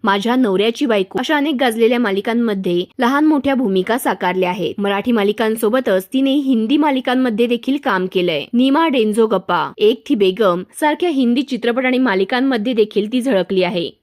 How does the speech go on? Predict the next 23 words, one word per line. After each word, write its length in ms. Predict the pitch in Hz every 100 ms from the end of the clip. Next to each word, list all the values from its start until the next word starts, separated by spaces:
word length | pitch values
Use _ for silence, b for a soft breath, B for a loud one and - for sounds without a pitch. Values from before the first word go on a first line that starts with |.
| _
इंद्रायणी 420 | 269 247 285 330 320
मालिकेत 600 | 233 226 240 190 180 -
सुशीला 360 | 202 233 254
आत्याची 460 | 254 262 254 - 247
भूमिका 500 | 220 220 226 233 214 -
खूपच 380 | 254 247 208
महत्त्वपूर्ण 580 | 262 233 202 196 190 185
आहे 340 | 180 196 170 110 -
आणि 160 | 196
अपूर्वासाठी 720 | 220 - 208 233 294 294 277 240
ही 180 | 240 247
खूप 220 | 277 262
मोठी 260 | 214 190 240
संधी 360 | 233 190 185
आहे. 300 | 180 185 160 - _ b b b -
आज 200 | 185 190
प्रेक्षक 460 | 226 185 - 247 190 190
ज्या 120 | 208
पद्धतीने 520 | 240 208 226 254 269
अपूर्वाचा 540 | 254 240 233 233 233 247
राग 160 | 190 - 277
करत 220 | 269 269
आहेत, 280 | 254 202